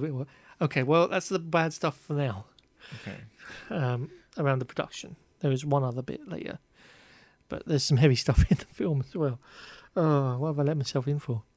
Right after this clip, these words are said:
Speaker 1: Um, how do you feel about watching the films? Like, how much of that did you hear about previously?
Speaker 2: I actually knew nothing about that. I'm gonna, I'm, <laughs> so for me,
Speaker 1: <laughs>
Speaker 2: like,
Speaker 1: I, I,
Speaker 2: this is all
Speaker 1: I
Speaker 2: news
Speaker 1: could
Speaker 2: to
Speaker 1: see,
Speaker 2: me.
Speaker 1: see you out the corner of my eye, and I could see you kind of moving your head when you're hearing stuff, like,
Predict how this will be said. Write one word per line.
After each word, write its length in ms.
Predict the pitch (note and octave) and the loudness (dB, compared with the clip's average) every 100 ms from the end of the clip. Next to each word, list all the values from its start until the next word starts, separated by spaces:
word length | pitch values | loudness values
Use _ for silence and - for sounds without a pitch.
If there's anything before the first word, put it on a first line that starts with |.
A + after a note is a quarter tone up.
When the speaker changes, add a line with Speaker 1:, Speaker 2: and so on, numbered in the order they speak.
| _ _ _ _ _ - - - - - _ - | _ _ _ _ _ -20 -20 -20 -20 -20 _ -2
Speaker 1:
Um, 360 | D3+ B2+ B2 B2+ | 0 2 0 2
how 80 | G3+ | 4
do 80 | |
you 80 | D3+ | 6
feel 180 | - C3+ | 4 2
about 180 | A#2+ C3+ | 2 -4
watching 260 | D#3 - C#3 | -8 -8 -6
the 40 | |
films? 320 | - B2+ C3 | -6 -6 -6
Like, 200 | C#3+ D3 | -6 -6
how 100 | - | -6
much 200 | D3+ C#3 | -6 -6
of 60 | D3 | -8
that 120 | C#3+ | -8
did 160 | D3 C3+ | -8 -4
you 140 | C#3 | -2
hear 200 | B2+ C#3 | -2 -4
about 320 | C3 C3 - | -4 -6 -10
previously? 240 | - D#3 C3+ | -8 0 4
Speaker 2:
I 60 | |
actually 240 | D3 - B2 | 4 4 -4
knew 160 | A#2 | -2
nothing 300 | A2 G#2+ A2+ | -2 -2 -6
about 220 | G#2 G2+ G#2 | -4 -2 -2
that. 200 | G#2+ - | -4 -4
I'm 100 | C3 | -2
gonna, 180 | C3 B2 | 0 0
I'm, 140 | A#2+ A#2+ | -2 -6
<laughs> 120 | - - | -10 -2
so 240 | E3 C#3+ | 0 2
for 180 | - E3+ | 0 -2
me, 120 | D3+ - | -2 0
Speaker 1:
<laughs> 0 | D3 | 2
Speaker 2:
like, 420 | C3 B2 - - | 2 2 0 8
Speaker 1:
I, 240 | F#3 D#3 - | 10 10 10
I, 100 | G3+ | 10
Speaker 2:
this 120 | F3 | 10
is 100 | F#3+ | 8
all 140 | F3 E3 | 8 6
Speaker 1:
I 20 | |
Speaker 2:
news 140 | E3 E3+ | 8 10
Speaker 1:
could 80 | F#3+ | 10
Speaker 2:
to 60 | - | 10
Speaker 1:
see, 120 | G3+ F#3 | 10 10
Speaker 2:
me. 40 | - | 8
Speaker 1:
see 200 | - G#3 | 4 8
you 100 | F#3 | 8
out 100 | F#3 | 8
the 60 | |
corner 220 | F#3 F3+ E3 | 6 4 6
of 60 | |
my 160 | D#3+ D#3+ | 8 8
eye, 200 | E3 C#3+ | 8 6
and 120 | B2+ | 4
I 40 | |
could 120 | B2+ C3+ | 0 0
see 100 | D#3+ | 2
you 220 | C#3+ C#3 | 4 2
kind 180 | C3+ C#3+ | 2 -2
of 120 | C3+ | 0
moving 240 | D3 C#3+ C#3 | 0 0 0
your 100 | C3+ | -2
head 140 | D3 | 0
when 140 | C3 | 0
you're 80 | C3+ | -2
hearing 300 | - D#3 C3+ | 0 0 0
stuff, 200 | - C3+ - | -4 -8 -6
like, 260 | D#3+ - | -6 -6